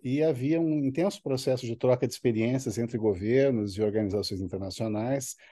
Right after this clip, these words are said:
que estavam envolvidos na criação das novas instituições multilaterais do pós-guerra. Então, assim como ocorreu após a Primeira Guerra Mundial, quando foi criada a O I T, a Organização Internacional do Trabalho, existia ali naquele momento já de final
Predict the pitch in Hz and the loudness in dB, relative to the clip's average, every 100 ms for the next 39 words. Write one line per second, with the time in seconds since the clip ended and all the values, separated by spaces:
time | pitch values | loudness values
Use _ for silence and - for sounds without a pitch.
0 | _ _ _ - 147 151 156 156 160 135 | _ _ _ 0 6 8 8 6 6 6
1 | 143 127 143 147 135 - 135 131 117 123 | 4 2 2 2 2 0 2 2 2 2
2 | 131 131 131 131 135 127 120 120 117 120 | 2 0 -4 -4 -6 -2 -2 -2 -2 -2
3 | 131 123 131 110 113 113 127 135 131 104 | 2 2 4 4 2 0 -2 0 0 0
4 | 104 95 92 92 - _ _ _ _ _ | 0 0 -4 -10 -12 _ _ _ _ _
5 | 123 123 196 185 - 226 220 196 180 151 | -2 4 4 4 0 0 4 4 6 4
6 | 113 107 104 104 135 147 131 127 127 113 | 6 6 6 4 6 6 4 -2 -4 -2
7 | 104 104 104 98 98 90 101 120 151 143 | -2 0 0 0 -2 -2 2 4 4 2
8 | 123 98 - 98 104 95 92 92 98 110 | 0 -6 -4 -4 -2 0 0 -2 -4 0
9 | 120 131 104 90 - 135 160 113 98 98 | 2 2 0 -4 -2 0 2 0 -2 -4
10 | 98 - 104 104 95 - 92 90 92 104 | -6 -8 -8 -8 -10 -8 -8 -6 -2 0
11 | 147 139 113 _ _ _ _ - 131 180 | 2 0 -4 _ _ _ _ -2 0 0
12 | - - 180 214 127 123 117 135 117 113 | -2 -2 2 4 4 2 2 0 2 2
13 | 104 104 101 - 92 110 104 104 - 104 | 2 0 -2 -4 0 2 2 -2 -2 0
14 | 120 151 139 | 2 2 2